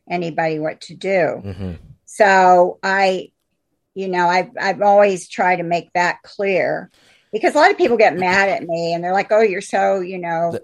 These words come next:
Speaker 2: that's right.
Speaker 1: you're so against everything.
Speaker 2: That's
Speaker 1: And you're,
Speaker 2: right.
Speaker 1: you know, all you do on your page is criticize things." And, you know, I say, "Well, this is my ministry, is to expose the New
Speaker 2: Mm.
Speaker 1: Age and the occult. So I,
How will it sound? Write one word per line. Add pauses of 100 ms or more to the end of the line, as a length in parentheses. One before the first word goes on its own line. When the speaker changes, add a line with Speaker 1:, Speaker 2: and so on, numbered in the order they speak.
Speaker 2:
that's
right.
Speaker 1:
you're
so
against
everything.
Speaker 2:
That's
Speaker 1:
And
you're,
Speaker 2:
right. (180)
Speaker 1:
you
know,
all
you
do
on
your
page
is
criticize
things."
And,
you
know, (320)
I
say,
"Well,
this
is
my
ministry,
is
to
expose
the
New
Speaker 2:
Mm.
Speaker 1:
Age
and
the
occult.
So (420)
I,